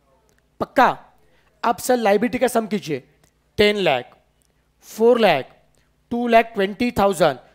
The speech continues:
टू लाख फिफ्टी थाउजेंड and फिफ्टी थाउजेंड। कितना आ रहा है? नाइनटीन लाख कितना आ रहा है?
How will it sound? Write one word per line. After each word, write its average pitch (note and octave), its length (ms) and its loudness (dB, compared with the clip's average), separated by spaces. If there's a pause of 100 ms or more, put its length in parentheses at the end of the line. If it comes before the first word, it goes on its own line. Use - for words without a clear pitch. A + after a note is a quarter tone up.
(180)
टू A#3 160 -6
लाख A3 220 2
फिफ्टी A#3+ 420 -6
थाउजेंड F3 460 0 (340)
and E3 140 -6
फिफ्टी A3+ 640 -4 (260)
थाउजेंड। F3+ 260 -4
कितना G3 240 -6
आ D3 40 -2
रहा C3+ 120 -8
है? B2 100 -18 (2250)
नाइनटीन D#3+ 300 -6
लाख G3 120 -2
कितना E3+ 260 -6
आ - 20 -4
रहा B2+ 100 -6
है? A#2+ 80 -16